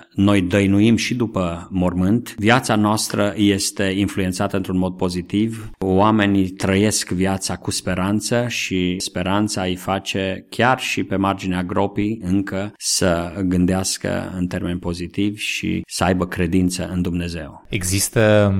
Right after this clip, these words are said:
Speaker 2: mai multe locuri unde putem noi după moarte să ajungem?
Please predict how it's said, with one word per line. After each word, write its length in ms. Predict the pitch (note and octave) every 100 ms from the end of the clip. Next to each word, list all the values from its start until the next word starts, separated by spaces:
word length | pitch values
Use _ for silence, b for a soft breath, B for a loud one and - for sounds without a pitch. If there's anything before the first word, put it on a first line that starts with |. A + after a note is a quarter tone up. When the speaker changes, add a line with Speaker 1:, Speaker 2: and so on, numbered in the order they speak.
| F2 -
Speaker 2:
mai 160 | - G2+
multe 280 | G2+ G#2+ G2+
locuri 680 | F#2 F#2 - B2 - - -
unde 480 | G2 F#2+ F#2 F2+ F2
putem 320 | G2+ G#2 G2+
noi 260 | F#2+ F#2+
după 260 | F#2+ F#2+ F#2+ F2+
moarte 340 | F#2 F2+ G#2
să 140 | F2+
ajungem? 500 | F#2 E2+ F#2+ C3+ C3